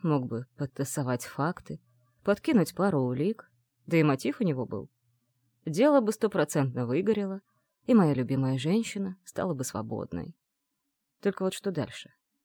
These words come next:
Даже если бы мир сошел с ума, и София приняла меня как мужчину, чем бы у нас все закончилось? Да ничем хорошим. Я бы каждый день надеялся на то, что завтра София полюбит меня не меньше, чем Исаева,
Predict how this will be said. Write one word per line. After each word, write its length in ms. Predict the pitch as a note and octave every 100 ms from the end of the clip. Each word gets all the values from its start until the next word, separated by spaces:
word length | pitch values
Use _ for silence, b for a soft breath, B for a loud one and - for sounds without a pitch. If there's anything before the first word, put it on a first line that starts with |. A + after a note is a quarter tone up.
| _ _ _ _
Даже 300 | D3+ G#3+ G3+
если 260 | F3 E3 E3
бы 140 | C#3+
мир 180 | C#3+ F3+
сошел 360 | - C#3 - F3
с 120 | -
ума, 260 | C#3+ E3+ F#3+ _ _ _ -
и 80 | D#3+
София 380 | - D#3 B3 A3
приняла 380 | F#3 D#3+ D3+
меня 240 | F#3+ D#3+ C#3+
как 240 | D3 -
мужчину, 540 | C3+ B2 - C3 D#3 D#3+ _ _ -
чем 240 | - G#3+
бы 100 | D#3+
у 40 | B2
нас 160 | A2
все 140 | - A#2
закончилось? 680 | A2+ - - - - - - _ _ _ _ _ _ -
Да 140 | B3+
ничем 320 | C#3 - G#2+
хорошим. 560 | - - - - - C#3+ _ _ _ _ _ _ _ _ _ _
Я 140 | E3+
бы 80 | E3+
каждый 340 | - F#3 E3 F#3
день 180 | E3+
надеялся 580 | E3 D#3+ D#3 D#3 D#3 -
на 140 | D#3+ D3
то, 160 | D3+
что 180 | - D#3+
завтра 340 | C#3+ D#3 D3
София 480 | D3 D3 D3 D3 C#3+
полюбит 480 | C#3+ C#3+ C#3+ C3+ C#3
меня 200 | C#3 C3+
не 120 | C3
меньше, 340 | C#3 C3 B2+ -
чем 200 | - B2
Исаева, 520 | B2+ C3 E3+ G#3 F#3+